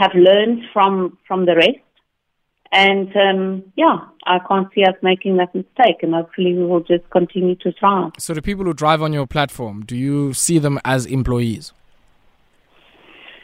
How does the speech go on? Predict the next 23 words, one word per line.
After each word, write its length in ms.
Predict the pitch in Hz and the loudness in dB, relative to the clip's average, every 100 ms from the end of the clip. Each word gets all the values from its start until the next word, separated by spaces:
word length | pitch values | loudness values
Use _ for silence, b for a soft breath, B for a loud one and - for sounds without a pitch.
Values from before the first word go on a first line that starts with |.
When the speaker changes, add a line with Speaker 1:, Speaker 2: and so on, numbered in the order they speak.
| b _ _ _ _ _ - | b _ _ _ _ _ 2
Speaker 1:
So 300 | 311 294 - | 4 4 2
we 260 | 240 294 - | 0 0 2
treat 280 | 320 311 - | 2 2 4
them 240 | 277 262 - | 2 2 0
as 160 | 233 226 - | 0 0 -2
employees. 600 | 233 220 226 185 202 262 | -6 2 4 4 0 0
Of 200 | 277 262 - | 0 0 2
course, 240 | 262 254 - | 2 2 0
they, 400 | 233 226 220 220 - | 2 4 4 2 2
uh, 440 | 202 202 196 196 - _ _ - | 4 6 4 0 -12 _ _ 0
they're 120 | 208 | 2
not 260 | 208 208 | 4 0
full-time 400 | - 285 285 196 | 0 0 2 2
employees 580 | 175 160 160 143 120 - _ _ _ _ _ - | 2 0 0 0 -2 -8 _ _ _ _ _ -6
because 260 | 202 226 220 | 0 2 2
many 320 | 202 220 233 | 0 2 2
of 240 | - 196 190 | 4 2 2
them 260 | 196 185 185 | 2 2 2
have, 360 | 180 185 180 175 - - - | 0 2 4 2 -6 -20 -8
you 180 | 180 | -2
know, 220 | 175 175 180 | 2 2 4
their 240 | 190 180 | 4 4
own 420 | 196 190 185 175 | 4 2 0 -4